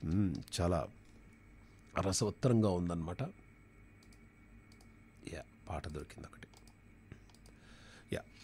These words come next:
And అలాగే ఇక మిగతా విషయాలకు మనం వెళ్ళిపోదాము. ఏ బస్సులు ఇవన్నీ already మీకు తెలుసు కదండి బస్సుల గురించి. కానీ బస్సుల కంటే ముందుగా ఒక విషయము, రేపు ఎవరైనా దయచేసి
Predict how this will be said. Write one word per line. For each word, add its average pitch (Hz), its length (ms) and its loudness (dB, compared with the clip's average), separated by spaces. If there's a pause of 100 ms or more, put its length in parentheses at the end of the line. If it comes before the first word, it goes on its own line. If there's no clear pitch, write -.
(1500)
And 113 100 8
అలాగే 113 360 8 (100)
ఇక - 160 -4
మిగతా 92 280 6
విషయాలకు 87 500 4
మనం 76 300 0
వెళ్ళిపోదాము. 78 540 -2 (1000)
ఏ 76 280 0 (140)
బస్సులు 87 360 4
ఇవన్నీ 87 320 2
already 82 320 0
మీకు 85 140 -2
తెలుసు 80 280 -2
కదండి 78 280 -2
బస్సుల 76 320 -4
గురించి. 76 520 -6
కానీ 107 120 4
బస్సుల 87 380 0
కంటే 117 200 4
ముందుగా 98 460 4
ఒక 69 200 -4
విషయము, 82 460 -4 (1300)
రేపు 123 340 10
ఎవరైనా 104 520 8 (100)
దయచేసి 87 600 4